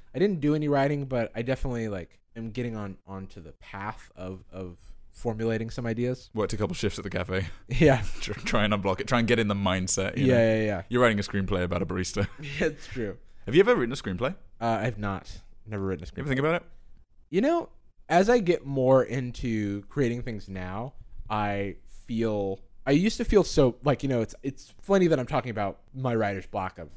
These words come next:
Speaker 1: Saturday. Uh, and it's like, I'll feel this every now and again, right? But at the end of the day, my, I'm trending towards producing a lot.
Speaker 2: Yeah.
Speaker 1: And that is a very new thing for me. And I feel unlocked generally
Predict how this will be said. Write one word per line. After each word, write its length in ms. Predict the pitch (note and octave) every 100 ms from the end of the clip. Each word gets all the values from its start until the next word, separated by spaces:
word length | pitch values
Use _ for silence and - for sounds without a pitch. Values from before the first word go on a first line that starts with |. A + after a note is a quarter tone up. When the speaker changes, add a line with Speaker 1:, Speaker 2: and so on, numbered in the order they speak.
| -
Speaker 1:
Saturday. 640 | - - G2 F2 - - - - - - -
Uh, 440 | G#2 G2 F#2 E2 C#2+ -
and 100 | C#3
it's 140 | C#3
like, 80 | E3+
I'll 100 | F3+
feel 300 | - B3 F#3+
this 200 | A2 -
every 200 | A2 G2+
now 180 | A2 A2
and 80 | G2
again, 220 | F2 E2
right? 240 | A#2+ -
But 260 | G#2 A2+ - - -
at 100 | D3
the 100 | D3+
end 100 | C#3+
of 60 |
the 60 | A#2+
day, 420 | G#2 A2 A#2+ C3 A2+
my, 420 | A2+ G#2+ G2+ G2
I'm 240 | A2+ A2 G#2
trending 500 | - F3+ E3+ C3+ G2+
towards 380 | - G2 E2+ -
producing 480 | - F#2+ F2+ E2
a 40 | C#2+
lot. 220 | G1+ G1+ -
Speaker 2:
Yeah. 260 | - F2 - -
Speaker 1:
And 180 | A#2+ B2+
that 220 | C#3+ C3+
is 260 | B2 B2 G#2+ -
a 220 | A2+ A2
very 260 | G2 A#2+ A2
new 220 | F#2+ F#2+
thing 260 | - F#2+
for 140 | G2 B2+
me. 240 | C#3+ F3+ - - - _
And 160 | C3 B2+
I 100 | A#2+
feel 340 | - E3+ D#3 -
unlocked 840 | C#3+ B2+ A2+ A2+ G#2+ - - G2+
generally 680 | G2+ G#2+ G#2+ A2+ B2 C#3 E3